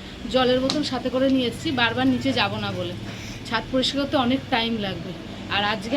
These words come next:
আমার ছাদে কি ফুল হয়েছে দেখাচ্ছি। সবচেয়ে বড় প্রবলেম কি জানো তো, সব সময় শীত গ্রীষ্ম সব সময় সূর্যের রোদ ছাড়া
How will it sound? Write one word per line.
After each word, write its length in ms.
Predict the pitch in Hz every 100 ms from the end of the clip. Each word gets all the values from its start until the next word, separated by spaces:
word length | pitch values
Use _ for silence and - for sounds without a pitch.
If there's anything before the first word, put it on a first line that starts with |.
| 285
আমার 140 | 285 -
ছাদে 300 | 226 220 254 330 - - - - -
কি 100 | - 285
ফুল 180 | - 277 254
হয়েছে 200 | 285 339 247
দেখাচ্ছি। 420 | 214 240 226 - 294 - - - - - -
সবচেয়ে 400 | 269 262 - 349 247
বড় 120 | 240 285 302
প্রবলেম 320 | 285 285 339 311
কি 60 | 339
জানো 160 | 339 453 466
তো, 60 | 233 - - - - -
সব 160 | - 294 -
সময় 220 | 370 302 240 -
শীত 300 | 311 330 269 233
গ্রীষ্ম 280 | 294 - 330 -
সব 100 | 285 277
সময় 200 | - 311 302
সূর্যের 400 | 277 247 226 320 269
রোদ 140 | 262 - -
ছাড়া 200 | 285